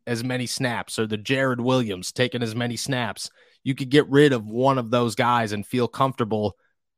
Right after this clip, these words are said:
that everything's gonna be just fine come the regular season. Nobody's gonna miss out on anything important.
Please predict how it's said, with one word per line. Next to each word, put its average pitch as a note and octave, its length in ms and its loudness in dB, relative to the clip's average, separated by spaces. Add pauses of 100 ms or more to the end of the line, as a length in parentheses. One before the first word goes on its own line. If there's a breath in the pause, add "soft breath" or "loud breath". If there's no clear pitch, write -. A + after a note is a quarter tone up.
(120)
that A#2 140 -2
everything's C3+ 420 0
gonna A#2+ 160 0
be G#2 160 -4
just B2 400 -4
fine A2+ 540 -2 (640)
come B2+ 200 -2
the A#2+ 100 -2
regular A2+ 360 -2
season. G2 480 -4
Nobody's A#2 380 0
gonna A2 160 2
miss A#2 340 0
out B2 260 0
on A2+ 160 0
anything A2+ 360 -2
important. G#2+ 540 -6